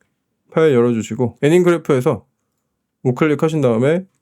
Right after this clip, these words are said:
모션 매칭으로 검색을 하겠습니다. 아래쪽으로 내려보시면 모션 매칭 관련돼서 여러 가지가 서치가 되는데, 포즈 서치 카테고리 하위에 있는 모션 매칭 노드를 만들어 주시면 됩니다. 모션 매칭 노드를 만들었고,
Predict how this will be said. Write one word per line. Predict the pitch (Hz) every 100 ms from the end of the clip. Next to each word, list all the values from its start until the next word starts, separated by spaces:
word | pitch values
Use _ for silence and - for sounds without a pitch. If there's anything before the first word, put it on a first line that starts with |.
| -
모션 | 139 147 143
매칭으로 | 120 - 131 127 143
검색을 | 113 113 113
하겠습니다. | 123 - - - _ _ _ _ _ _ _ _ _ _ _ _ _ _ _ _ _ _ - _ _ - - _ _ _ -
아래쪽으로 | 123 131 143 135
내려보시면 | 113 117 110 104 123 135
모션 | 131 175
매칭 | 180 180 180
관련돼서 | 151 151 147 143 120
여러 | 117 131
가지가 | 127 131
서치가 | - - 143
되는데, | 117 110 120 98 - _ _ _ _
포즈 | 180 180 180
서치 | 180 185 175 165 160
카테고리 | 170 - 160 139
하위에 | 135 160 151 123
있는 | 135 185 185
모션 | 131 123 123
매칭 | 110 - 117
노드를 | 107 113 143
만들어 | 120 107 113
주시면 | 104 107 95
됩니다. | 90 - - - - _ _ -
모션 | 117 131 127
매칭 | 120 123
노드를 | 117 117
만들었고, | 107 107 110 - 165